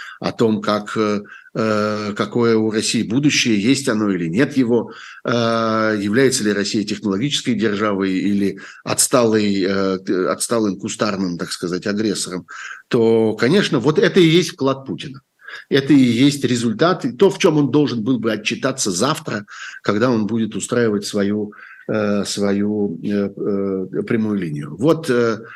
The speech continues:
э, вот его, так сказать, э, достижения. Они заключаются вот в этом.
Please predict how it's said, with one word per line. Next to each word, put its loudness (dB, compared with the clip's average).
э, 0
вот 2
его, 2
так -6
сказать, -4
э, -2
достижения. -2
Они 0
заключаются -2
вот -6
в -4
этом. -10